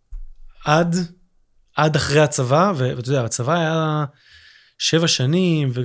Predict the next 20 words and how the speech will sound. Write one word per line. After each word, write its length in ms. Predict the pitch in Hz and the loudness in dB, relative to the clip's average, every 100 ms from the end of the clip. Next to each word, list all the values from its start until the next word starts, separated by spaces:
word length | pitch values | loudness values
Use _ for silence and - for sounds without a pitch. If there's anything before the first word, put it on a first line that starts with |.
| 120 | -6
וקצין, 400 | 127 139 - 180 | -10 -8 -6 -4
קצין, 140 | 151 | -6
זו 80 | 143 | -6
תקופה 300 | 131 - 156 | -8 -6 -2
משמעותית 500 | 170 156 127 135 160 | 0 0 0 4 2
בחיים 320 | 123 - 113 | 2 -4 -6
שלי 200 | 104 120 | -4 -4
מאוד, 400 | 113 120 147 196 240 _ - - - - - _ _ - | -4 0 0 0 -4 _ -20 -20 -20 -20 -20 _ _ -12
אז 100 | 113 | 0
עד 160 | 170 175 | 2 2
אחרי 200 | 135 160 | 2 0
הצבא 300 | 147 131 143 | 0 0 2
היה 180 | 135 | 2
איזה 160 | 143 131 | 2 2
בן 140 | 127 | 2
אדם 380 | 120 117 135 123 | 0 2 0 0
בשם, 380 | 113 - 120 113 | -4 -4 -4 -4
אה, 60 | 110 | -4
אה, 640 | 101 98 101 - 104 101 | -4 -6 -8 -10 -12 -12
ארד, 360 | 104 135 190 | -4 0 0